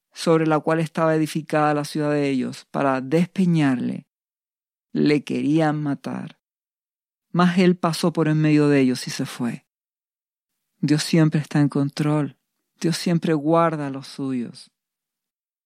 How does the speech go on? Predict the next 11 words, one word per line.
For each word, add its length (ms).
Debes 640
entender 720
de 200
que 400
no 340
basta 440
con 240
decir 600
que 280
eres 180
cristiano. 800